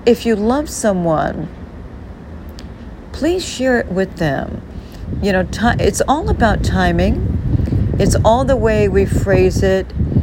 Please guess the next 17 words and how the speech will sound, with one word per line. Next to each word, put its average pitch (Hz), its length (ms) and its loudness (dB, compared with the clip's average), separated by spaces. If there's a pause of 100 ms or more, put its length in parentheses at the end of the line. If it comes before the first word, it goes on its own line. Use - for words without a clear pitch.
(420)
It 190 120 2
has 226 320 2
to - 60 2
be 196 240 4
at 185 100 2
the 190 100 2
right 175 340 0
moment. 185 480 2
It 190 100 0
has 262 280 -2
to, - 220 -4
and 196 160 0
it 202 120 -2
has 302 240 -8
to 214 80 -6
be 175 200 2
real, 160 440 2